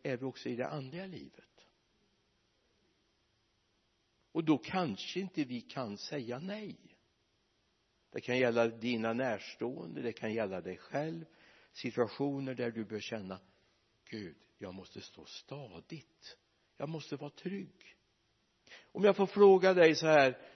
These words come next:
lite retoriskt, vad tror du David tänkte när han gick ut på stridsfältet här? Tror du han tänkte så här, "Får se om jag kommer levande tillbaka.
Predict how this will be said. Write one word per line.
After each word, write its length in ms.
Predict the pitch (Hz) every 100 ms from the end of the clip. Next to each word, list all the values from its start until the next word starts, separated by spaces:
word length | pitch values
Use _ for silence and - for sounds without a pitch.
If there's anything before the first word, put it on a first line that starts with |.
| -
lite 440 | 139 147 147 131
retoriskt, 880 | 127 143 147 135 117 113 101 - - _ _ _ _ _ _ -
vad 240 | 175 190 190
tror 300 | 165 104 104
du 140 | 107
David 640 | 95 151 143 87 120 98
tänkte 520 | - 180 - _ 107
när 140 | 98 104
han 220 | 101 87
gick 200 | 95 -
ut 200 | 78 -
på 100 | 85
stridsfältet 760 | - 82 - - 78 - 80 -
här? 240 | - - _ _ _ _ _ _ _ _ _ _ _ _ _ _ _ _ _ _ _ _ _ _ _ _ _ _ _ _ _ _ _ _ _ -
Tror 160 | 214
du 60 | 190
han 120 | 156
tänkte 260 | 175 143 120
så 80 |
här, 120 | 143 - - - _
"Får 160 | - 135
se 220 | 110 113
om 80 | 160
jag 140 | 95
kommer 200 | 110 110
levande 420 | 123 87 101 104
tillbaka. 500 | - 95 - - -